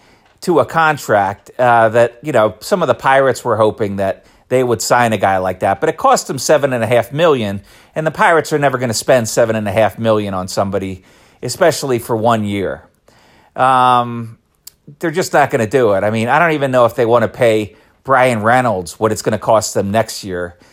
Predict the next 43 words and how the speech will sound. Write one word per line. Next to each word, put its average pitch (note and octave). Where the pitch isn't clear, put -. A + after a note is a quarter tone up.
This A3
year, G#3
he's E3
okay C#3+
'cause C3
he's, A#2
he's A#2
under B2+
five B2
million, A#2
even C3
if A#2
he A2+
wins A2+
arbitration. A2
But C#3
they G3+
seem, A#3
five A3
million G3+
seems D3+
like C#3
to B2
be B2
the A2
line A2+
where G2+
they C#3+
don't D#3+
wanna C#3+
pay A#2+
any B2+
one A#2
particular A2+
player G#2
more G#2
than F#2+
five G2
million F#2
in A#2
any B2
particular G#2+
year G2